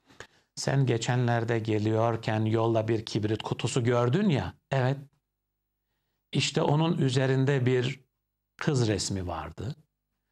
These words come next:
Ona baktığın için, yani bakıverip de böyle atmak kadar.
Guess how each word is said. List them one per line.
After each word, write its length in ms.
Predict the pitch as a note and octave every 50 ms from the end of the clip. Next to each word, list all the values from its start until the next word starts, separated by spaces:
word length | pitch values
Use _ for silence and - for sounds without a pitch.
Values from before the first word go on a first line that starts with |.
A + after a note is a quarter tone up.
| _ _ _ _ _
Ona 340 | - B2+ C3 C3+ C3+ B2 G#2+
baktığın 460 | A#2 G#2+ - - - C#3+ C#3 D3 D3+
için, 640 | C3 A#2 - - - F3+ A3+ C4+ D4+ D4+ - - _ _ _ _ _ _ _ _ _ _ _ _ _ _ _ _ _ _ _ _ _ _ _ _ _ _ _ _ _ _ _ _ _ _ _ _ _ _ _ _ _ _ _ _ _ _ _ _ _ _ _ _ _ _ _ _ _ _ _ _ _ _ _ _ _ _ _ _
yani 420 | C#3+ C#3+ D3+ D#3+ D#3 B2+ G#2 G2 -
bakıverip 560 | B2+ B2 - - E3 D#3+ F#3 G#3 B3 - -
de 140 | G#3 G3 E3+
böyle 200 | F#3+ F#3+ F#3+ F#3+
atmak 440 | F3 E3 D#3 D#3+ D#3 G3+ F#3 G3
kadar. 340 | - - G#2+ F#2 E2+ - -